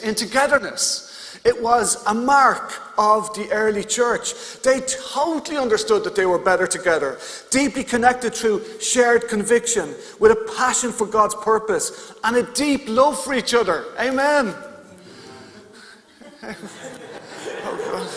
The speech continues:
A deep, a deep love for each other that,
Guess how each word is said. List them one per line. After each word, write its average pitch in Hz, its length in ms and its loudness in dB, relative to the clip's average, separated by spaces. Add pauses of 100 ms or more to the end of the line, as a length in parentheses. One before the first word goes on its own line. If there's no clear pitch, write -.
(800)
A - 80 6
deep, 247 340 0 (240)
a 233 80 4
deep 277 540 -2
love 247 300 6
for 262 120 -2
each 233 200 -2
other 185 520 2
that, 247 160 -4